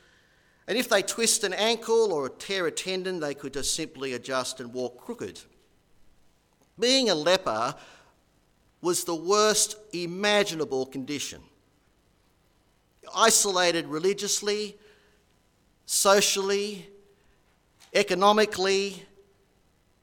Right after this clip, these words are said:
no family, no job, no friends, no worship,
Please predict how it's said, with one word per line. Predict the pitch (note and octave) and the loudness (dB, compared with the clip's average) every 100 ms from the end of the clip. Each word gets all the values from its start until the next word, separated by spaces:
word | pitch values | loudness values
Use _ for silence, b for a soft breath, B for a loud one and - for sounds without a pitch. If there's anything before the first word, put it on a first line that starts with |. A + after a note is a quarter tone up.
| _ _ _ _ _ - | _ _ _ _ _ -2
no | D3 | -2
family, | C#3+ - F#3+ G3+ G3+ G3+ G3+ G3+ F#3+ - - _ _ _ _ _ _ C#3+ | 0 0 4 4 4 2 0 -4 -10 -20 -20 _ _ _ _ _ _ -2
no | C#3+ | -2
job, | C#3 F#3 F#3+ G3+ G#3 G#3 F#3 - - _ _ _ _ _ _ - | 0 4 8 8 8 2 -10 -18 -20 _ _ _ _ _ _ -4
no | C#3 | -4
friends, | - G3 G#3 G#3 G#3 G#3+ G#3 - - - _ _ _ _ _ _ _ _ - | -2 2 2 4 0 -2 -2 -2 -2 -8 _ _ _ _ _ _ _ _ -6
no | D3 C#3+ | -2 0
worship, | C#3 F#3+ G#3 - A3+ A3+ | 4 4 6 6 4 2